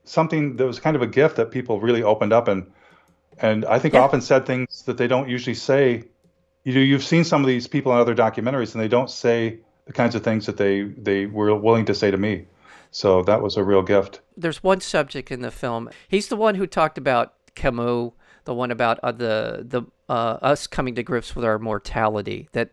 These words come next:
Speaker 2: you were, you were t-, discussing with him, that the right and the left, how we view
Speaker 1: Sheldon Solomon.
Speaker 2: For me, that really cut to the, to the core, his, his, your conversation with him. I, for me, that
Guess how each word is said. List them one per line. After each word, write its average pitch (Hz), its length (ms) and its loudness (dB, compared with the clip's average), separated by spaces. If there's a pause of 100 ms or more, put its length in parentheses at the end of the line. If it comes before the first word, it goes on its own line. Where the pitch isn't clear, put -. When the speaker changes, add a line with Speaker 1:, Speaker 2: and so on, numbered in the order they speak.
(120)
Speaker 2:
you 135 160 -2
were, 139 180 -4
you 135 100 2
were 127 120 2
t-, - 260 -20
discussing 131 560 -2
with 110 140 -2
him, 120 140 -4
that 123 140 -4 (240)
the 123 100 2
right 139 360 8
and 127 140 -2
the 123 60 0
left, 120 300 2
how 117 140 0
we 120 180 0
view 113 480 -2 (100)
Speaker 1:
Sheldon 113 320 2
Solomon. 98 380 -4
Speaker 2:
For - 200 -8
me, 123 460 -4 (720)
that 143 160 2
really 139 220 -2
cut 120 280 -2
to - 120 -6
the, 107 320 -6 (140)
to - 140 -8
the 113 100 -6
core, 110 520 -6 (120)
his, 123 420 -4
his, 120 300 -6 (260)
your 120 120 -4
conversation 117 640 -6
with 107 120 -12
him. 107 220 -12 (720)
I, 143 100 2
for - 260 -4
me, 131 540 -2 (380)
that 135 240 0